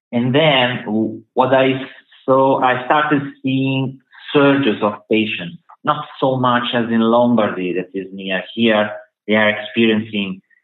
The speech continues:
eighty patients a day with respiratory distress that is, uh, clearing is,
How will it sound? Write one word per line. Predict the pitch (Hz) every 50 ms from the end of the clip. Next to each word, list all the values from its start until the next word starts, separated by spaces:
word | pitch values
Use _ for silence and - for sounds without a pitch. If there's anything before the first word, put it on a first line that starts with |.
| _ _ _ -
eighty | 113 113 113 110 110 110 113
patients | 110 101 98 95 92 92 - - 98 95 95 92
a | 98 92
day | 90 101 101 101 101 98 98 95 95 -
with | 95 101 95 90
respiratory | 90 104 104 104 - - 107 104 104 104 104 101 98 95
distress | 92 92 - - - 117 113 110 98 95 - - - - _ -
that | 98 92 -
is, | 101 98 98 95 - - _ _ - - - _ _ -
uh, | 101 98 95 98 95 92 92 90 92 85 - - _ _ -
clearing | 110 110 117 117 107 104 98 95 92
is, | -